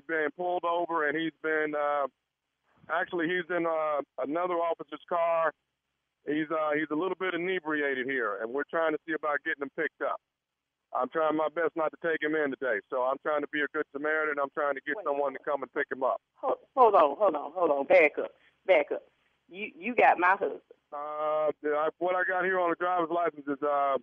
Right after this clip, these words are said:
Speaker 1: Kenny, Kenny.
Speaker 2: And he's with you now?
Speaker 1: He's actually in Officer Brian's, uh, squad car right now. So, uh, he was actually, uh,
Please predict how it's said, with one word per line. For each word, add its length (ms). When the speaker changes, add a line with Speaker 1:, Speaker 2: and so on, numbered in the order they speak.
Speaker 1:
Kenny, 640
Kenny. 280
Speaker 2:
And 240
he's 240
with 220
you 220
now? 180
Speaker 1:
He's 240
actually 400
in 60
Officer 460
Brian's, 500
uh, 300
squad 360
car 300
right 200
now. 260
So, 300
uh, 340
he 140
was 180
actually, 520
uh, 300